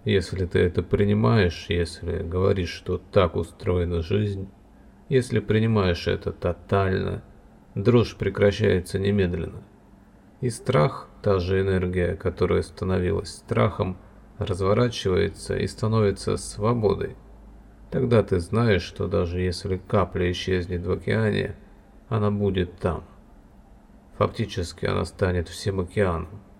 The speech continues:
Тогда смерть становится нирваной. Тогда ты не боишься потерять себя. Тогда ты понимаешь слова Иисуса:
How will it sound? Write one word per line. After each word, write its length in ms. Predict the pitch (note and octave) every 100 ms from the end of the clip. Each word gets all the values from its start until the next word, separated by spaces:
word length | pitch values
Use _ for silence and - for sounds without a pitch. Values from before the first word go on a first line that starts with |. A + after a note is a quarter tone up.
| - - - - - - -
Тогда 320 | B2+ B2 G#2+
смерть 460 | - G#2 G2 F#2
становится 680 | - - F#2 F2+ F2 - -
нирваной. 720 | F2+ F2+ F2 F2 E2+ D#2+ D#2+ - - - - - -
Тогда 340 | - G#2 G2 F#2
ты 160 | G2+
не 100 | F#2
боишься 560 | F2+ G2 A#2+ G#2+ - -
потерять 520 | - G2+ F#2+ F2+ E2+
себя. 340 | - E2+ F2 E2+ - - - - - - -
Тогда 340 | A2 G#2+ A#2+ A2+
ты 200 | B2+ A#2
понимаешь 600 | A#2+ B2 B2 G2 F2 -
слова 420 | - F#2 F2+ F2+
Иисуса: 600 | G2 - G2 F#2 - -